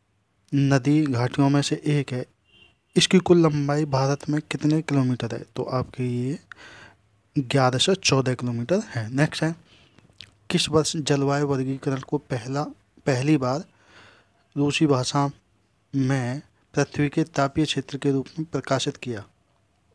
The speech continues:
तो आपका अठारह सौ चौरासी में प्रकाशित किया पृथ्वी के ताप-, अ, तापीय क्षेत्र को। नेक्स्ट है, वर्ल्ड वाइड वेब क्या है? तो ये आपकी डब्ल्यू डब्ल्यू डब्ल्यू, एक वेबसाइट है, इंटरनेट पर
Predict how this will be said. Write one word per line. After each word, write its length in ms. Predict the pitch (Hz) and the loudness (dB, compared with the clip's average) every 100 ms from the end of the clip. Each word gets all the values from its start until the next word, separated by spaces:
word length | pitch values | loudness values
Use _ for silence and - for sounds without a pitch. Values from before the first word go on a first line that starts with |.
| _ _ _ - _ - | _ _ _ -20 _ -8
तो 100 | 135 | -4
आपका 320 | 123 - 196 | -4 -6 -8
अठारह 440 | 233 - - 131 | -8 -8 -6 -6
सौ 140 | 123 143 | -6 -10
चौरासी 400 | 131 123 117 135 | -6 -6 -6 -6
में 120 | 196 | -6
प्रकाशित 500 | 175 - 113 220 - - | -6 -6 -6 -6 -10 -10
किया 240 | 110 101 - - - _ | -12 -12 -20 -20 -20 _
पृथ्वी 320 | 131 - 127 | -10 -10 -10
के 120 | 120 190 | -8 -6
ताप-, 480 | 131 117 - - | -6 -6 -8 -10
अ, 160 | 131 120 | -8 -8
तापीय 360 | - 120 131 127 | -8 -10 -8 -8
क्षेत्र 360 | 110 - - - | -10 -12 -20 -20
को। 100 | - _ - - - - | -20 _ -20 -20 -20 -6
नेक्स्ट 260 | 143 160 160 | -2 -2 -4
है, 160 | 165 - 131 | -6 -8 -2
वर्ल्ड 240 | 143 156 | 0 2
वाइड 220 | 151 156 | -2 -4
वेब 220 | 147 147 151 - | -4 -6 -6 -6
क्या 160 | 127 | -6
है? 160 | 113 123 | -6 -12
तो 260 | - - | -16 -10
ये 140 | 135 135 | -4 -2
आपकी 500 | 127 - 139 135 127 | -4 -4 -4 -2 -2
डब्ल्यू 300 | 123 127 135 | -4 -4 -4
डब्ल्यू 340 | 127 131 202 - - | -4 -4 -6 -8 -12
डब्ल्यू, 320 | 123 120 127 110 110 _ - - _ 127 | -8 -6 -6 -10 -14 _ -20 -20 _ -14
एक 260 | 123 123 | -12 -10
वेबसाइट 460 | 131 127 - 123 120 | -8 -8 -6 -8 -8
है, 120 | 160 | -6
इंटरनेट 440 | 143 135 135 135 127 | -6 -4 -4 -6 -8
पर 500 | _ 143 160 180 | _ -10 -10 -10